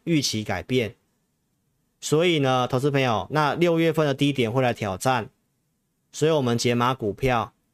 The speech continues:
然后告诉大家隔天不要去追股票，因为美股反弹。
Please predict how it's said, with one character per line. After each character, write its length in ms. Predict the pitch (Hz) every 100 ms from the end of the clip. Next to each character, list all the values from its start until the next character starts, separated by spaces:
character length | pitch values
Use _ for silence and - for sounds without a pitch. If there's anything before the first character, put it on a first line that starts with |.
| _
然 120 | - 120
后 120 | 151
告 160 | 160
诉 120 | 151 151
大 180 | 147
家 180 | 135 139
隔 220 | 135 123 131
天 360 | 151 143 139
不 160 | 139 120
要 140 | 127
去 140 | 131 131
追 200 | 131 123
股 160 | 110 110
票， 240 | 131 127
因 80 | 131
为 80 | 135
美 180 | 120 123
股 180 | 117
反 240 | 117 107 92
弹。 340 | 95 85 87